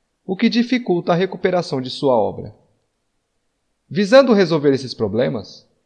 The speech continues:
surgiu o conceito dos identificadores digitais,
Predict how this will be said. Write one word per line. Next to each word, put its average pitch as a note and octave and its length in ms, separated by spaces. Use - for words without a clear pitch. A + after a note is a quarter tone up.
surgiu F3+ 440
o A#3+ 40
conceito G#3+ 460
dos E3+ 160
identificadores G#3+ 880
digitais, F3+ 800